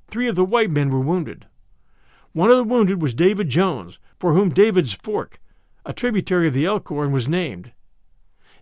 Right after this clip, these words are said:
David's Fork Baptist Church, built in eighteen sixty-one, still stands in North Lexington as a reminder. David Jones was shot through the middle of the chest,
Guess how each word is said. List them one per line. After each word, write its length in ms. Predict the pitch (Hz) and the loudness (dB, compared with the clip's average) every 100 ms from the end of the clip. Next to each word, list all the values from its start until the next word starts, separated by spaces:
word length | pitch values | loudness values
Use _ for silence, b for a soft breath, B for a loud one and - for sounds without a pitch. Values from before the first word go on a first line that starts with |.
| - | -2
David's 400 | 143 196 240 185 | 4 4 4 -6
Fork 300 | - 220 - | -2 -2 -2
Baptist 480 | 165 175 175 208 - | -4 -4 -2 -2 -2
Church, 320 | 233 185 - - - - | -2 -2 -4 -20 -20 -10
built 240 | 151 185 180 | -2 0 0
in 80 | - | -2
eighteen 320 | 196 180 196 | -2 0 -4
sixty-one, 680 | 196 202 - 160 196 165 139 - _ | -4 -6 -4 -2 0 -2 -4 -10 _
still 320 | - - 226 | -18 -4 -2
stands 420 | 175 - 240 202 139 | 0 0 0 2 0
in 80 | |
North 260 | 151 190 185 | 0 -2 -2
Lexington 480 | 196 196 165 156 151 | -4 -4 -4 -2 0
as 140 | 143 | 0
a 40 | 127 | 0
reminder. 640 | 127 135 156 117 92 - _ _ _ _ _ _ _ _ _ b b b b b - | 0 -2 -4 -6 -12 -18 _ _ _ _ _ _ _ _ _ b b b b b 0
David 380 | 165 247 247 151 | 4 4 2 2
Jones 360 | 185 240 196 | 4 4 2
was 120 | 147 | 0
shot 260 | 127 208 196 | -2 -2 -2
through 100 | 185 | -4
the 80 | 151 | -2
middle 200 | 175 196 | 0 0
of 80 | 147 | -2
the 60 | |
chest, 380 | 127 185 196 - | -4 -2 -4 -6